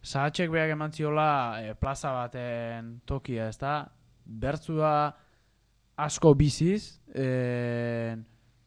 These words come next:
dana itzezun, beste bertzolaian dana ituzun, eh, ez dakit, poste zan aurrenekoa ere bea zan askotan, emoz-, oso emozionatuta botazun azkeneko aurra ere,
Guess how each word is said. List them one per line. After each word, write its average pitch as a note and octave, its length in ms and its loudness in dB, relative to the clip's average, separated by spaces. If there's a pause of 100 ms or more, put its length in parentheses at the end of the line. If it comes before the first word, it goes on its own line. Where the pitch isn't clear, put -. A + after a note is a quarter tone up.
(1300)
dana C#3 360 -2
itzezun, D3 420 -4
beste D3 320 -4
bertzolaian C3+ 680 -2
dana C#3 320 -2
ituzun, F#3 480 -4 (960)
eh, A#2+ 920 -6 (680)
ez D3 140 -10
dakit, B2+ 260 -10
poste D#3 320 2
zan D3+ 220 0
aurrenekoa D3 500 6
ere C#3 180 6 (120)
bea C#3+ 260 2
zan C#3+ 240 -6
askotan, D#3+ 460 -4
emoz-, D#3 320 -6
oso D#3 260 -2
emozionatuta C#3+ 680 -2
botazun C3+ 400 -4
azkeneko C3+ 360 -2
aurra C3+ 300 4
ere, D3+ 160 2